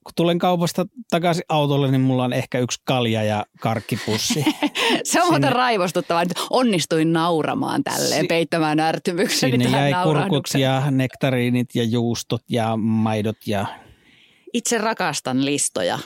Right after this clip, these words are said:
Speaker 2: jopa liikaa. Yritän vältellä niitä, mutta kauppalista on mun mielestä semmoinen, mitä niinku oikeasti pitäisi noudattaa ihmisten.
Speaker 1: Niin, mutta viikko Suomessa.
Speaker 2: Joo, ja listaa
Speaker 1: Listoja.
Speaker 2: on päästy, ö, ruksittamaan.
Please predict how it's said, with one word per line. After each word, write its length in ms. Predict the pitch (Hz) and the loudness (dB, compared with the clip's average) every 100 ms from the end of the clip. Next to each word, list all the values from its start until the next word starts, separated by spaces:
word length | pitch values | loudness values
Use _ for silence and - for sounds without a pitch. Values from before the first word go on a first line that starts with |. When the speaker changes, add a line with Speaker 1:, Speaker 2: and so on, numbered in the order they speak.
| - | -4
Speaker 2:
jopa 420 | 165 175 175 - - | -4 0 -2 -2 -2
liikaa. 720 | 175 190 160 - 127 107 123 | 0 2 0 -2 -2 -2 0
Yritän 440 | 156 160 147 143 | 0 0 0 0
vältellä 440 | 147 170 151 127 123 | 0 0 0 -2 -2
niitä, 240 | 123 131 | -2 0
mutta 100 | 143 | -2
kauppalista 680 | - 196 208 143 139 143 131 | 0 -2 -2 -2 -2 -2 -2
on 80 | 131 | 0
mun 140 | 131 | 0
mielestä 320 | 127 131 - 147 | 0 0 -2 -2
semmoinen, 320 | 143 135 127 | 0 0 -2
mitä 260 | 127 135 | -4 -4
niinku 260 | 131 131 127 | -2 -2 -2
oikeasti 400 | 135 113 - - - | -2 -4 -6 -6 -6
pitäisi 360 | - 92 - | -4 -4 -2
noudattaa 640 | 123 120 117 156 - - - | -2 -2 -4 -6 -8 -8 -6
ihmisten. 600 | - - - - - 143 - - _ - | -8 -6 -6 -6 -6 -6 -8 -20 _ 0
Speaker 1:
Niin, 300 | 202 190 135 | 2 4 2
mutta 260 | 147 196 | 2 2
viikko 320 | 196 160 - | 2 2 0
Suomessa. 500 | 143 160 123 110 - 113 - 285 | 0 0 0 -2 -4 -4 -4 0
Speaker 2:
Joo, 200 | 294 302 | 0 2
ja 200 | 240 190 | 2 0
listaa 600 | 233 240 - 269 262 277 | 0 -2 -2 0 0 0
Speaker 1:
Listoja. 520 | 165 165 165 - 147 | 0 0 0 -2 0
Speaker 2:
on 220 | 226 247 226 | 2 2 0
päästy, 440 | 226 226 226 - 196 - - _ - | 0 0 -2 -2 -2 -2 -6 _ -6
ö, 20 | 180 180 170 - | -2 0 0 -2
ruksittamaan. 960 | 147 156 - - - 233 220 226 226 220 | -4 -4 -4 -4 -2 0 2 2 0 -2